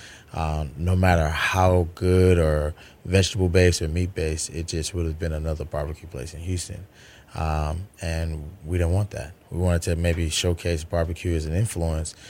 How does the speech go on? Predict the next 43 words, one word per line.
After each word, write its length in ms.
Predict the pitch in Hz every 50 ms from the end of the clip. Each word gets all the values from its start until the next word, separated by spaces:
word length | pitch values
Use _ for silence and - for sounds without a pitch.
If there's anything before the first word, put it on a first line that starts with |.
| - - - -
and 120 | - 82 80
bring 240 | 85 82 82 80 78
the 80 | 76
primary 460 | - - - 90 87 85 82 80 80
way 160 | 80 80 82 78
of 120 | 76 -
cooking, 420 | - 117 110 - 95 82 80 87 92 95 - -
because 220 | - 92 82 78
barbecue 400 | 78 85 87 85 85 - 95 90
is 120 | 82 80
much 240 | 85 85 82 - -
more 160 | 85 80 78
than 120 | 76 73 73
smoking. 480 | - - 104 107 98 87 76 76 80 - - - - - - - - - - -
Uh, 260 | - 85 80 80 78
even 220 | 78 90 87 87 87
though 220 | 87 85 85 82
we 160 | 80 80 85
call 240 | 82 - - 92 87
it 100 | 85 78
grilling 400 | 78 - 95 98 98 90 80 80
here 320 | 78 80 85 80 80 85 82
for 180 | - - 78 76
some 200 | - - 85 82
reason, 380 | 82 82 80 87 92 95 98 90
but 280 | 90 80 76 64 71 -
barbecue 460 | 92 98 98 98 - 110 104 95 95
has 240 | 95 92 85 85 82
very, 560 | 85 85 90 101 107 107 107 104 101 98 -
several 520 | - - - - - - 113 113 110 110 101
variations 840 | 92 101 98 95 95 92 95 95 87 - - 85 80 76 76 - - - - - - - - -
of 160 | - 82 -
cooking 340 | - 101 90 - 92 82 82
methods, 420 | 78 76 - - 80 80 - -
and 180 | 78 78 80 80
we 80 | 85 90
want 200 | 92 95 92 -
to 80 | 98
be 80 | 92 92
able 100 | 87 82
to 80 | 80
showcase 560 | 76 - - 98 98 95 - 87 78 76 - -
that, 280 | 87 82 78 76 -